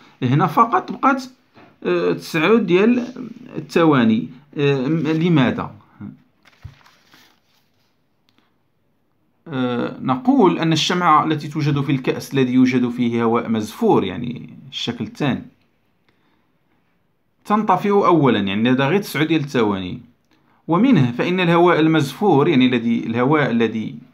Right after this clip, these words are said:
نزفره يحتوي على كمية مهمة من ثنائي أكسيد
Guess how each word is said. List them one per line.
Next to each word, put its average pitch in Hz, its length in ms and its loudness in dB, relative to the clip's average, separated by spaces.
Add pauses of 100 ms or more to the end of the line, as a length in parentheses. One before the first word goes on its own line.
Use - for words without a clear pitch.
(140)
نزفره 117 680 0 (320)
يحتوي 160 640 0
على 131 260 0
كمية 135 680 2
مهمة 151 720 2
من 185 180 -4
ثنائي 156 280 0
أكسيد 156 400 -6